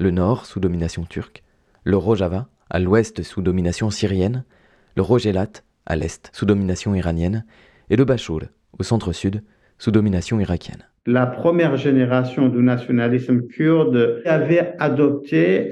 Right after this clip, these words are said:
Speaker 2: le pan-kurdisme. Qu'est-ce que le pan-kurdisme ? C'est un État kurde sur la totalité du Kurdistan et pour tous les Kurdes.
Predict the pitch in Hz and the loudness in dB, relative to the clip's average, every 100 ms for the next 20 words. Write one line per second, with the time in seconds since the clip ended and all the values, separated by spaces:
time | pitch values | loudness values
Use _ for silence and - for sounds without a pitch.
0 | 123 127 135 135 - 175 170 160 - 135 | 2 4 4 2 0 0 2 0 0 0
1 | 123 143 143 - 98 - - - 185 185 | 2 0 0 -2 -4 -4 -6 0 0 2
2 | 156 139 - 120 120 117 104 98 - 95 | 2 2 2 0 -2 -4 -4 -6 -8 -10
3 | - - - 135 165 175 - - 175 196 | -10 -8 0 2 4 2 -4 -4 0 2
4 | 175 - 151 139 - - 147 160 175 160 | 2 0 0 -2 -2 -2 2 4 2 0
5 | - - - 185 175 160 147 - 190 175 | -4 -12 -2 0 4 4 4 2 0 2
6 | 156 147 147 160 127 123 - 185 170 143 | 0 0 0 0 2 0 2 2 2 0
7 | - 156 170 190 - 160 156 220 214 - | -4 -2 0 -2 -2 0 2 2 0 2
8 | 160 127 - 107 90 - | 2 2 0 -6 -6 -8